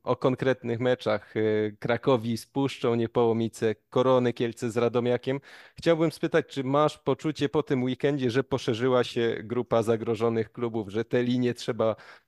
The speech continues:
e, rysować wyżej, czy dalej mówimy o Pu-, Puszczy, Warcie, Koronie? To są te zespoły, które się w naszych rozmowach cały czas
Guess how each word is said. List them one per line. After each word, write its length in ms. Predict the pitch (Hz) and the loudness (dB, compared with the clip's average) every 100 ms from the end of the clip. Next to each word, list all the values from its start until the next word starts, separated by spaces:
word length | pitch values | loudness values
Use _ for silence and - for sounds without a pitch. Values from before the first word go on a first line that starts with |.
| - | -4
e, 380 | 107 110 110 117 | 0 2 2 2
rysować 500 | 127 151 123 117 110 | 2 2 2 0 0
wyżej, 340 | 160 160 165 | -2 0 -2
czy 140 | - | -4
dalej 560 | 131 143 143 147 147 - _ _ _ | 0 2 2 0 -4 -10 _ _ _
mówimy 640 | 131 131 135 127 135 127 123 | -4 2 2 4 4 4 4
o 100 | 120 | 2
Pu-, 420 | 143 139 131 - | 0 -2 -4 -4
Puszczy, 580 | 147 139 - 127 127 123 _ _ _ | -2 -2 -2 0 0 -2 _ _ _
Warcie, 500 | 110 123 123 - 117 | -2 0 0 0 -4
Koronie? 520 | - 131 127 120 107 | 0 2 4 2 2
To 120 | 104 107 | -4 -6
są 200 | 113 104 | -4 -2
te 120 | 113 | -2
zespoły, 460 | 107 - 117 113 | -2 -4 -2 -2
które 260 | - 117 110 | -6 -6 -4
się 120 | 117 | -4
w 80 | 98 | -4
naszych 320 | 117 - 110 | -4 -4 -6
rozmowach 460 | 117 113 117 110 110 | -4 -2 -2 -2 -4
cały 260 | 120 113 | -2 -2
czas 380 | - 110 - - | -2 -4 -4 -14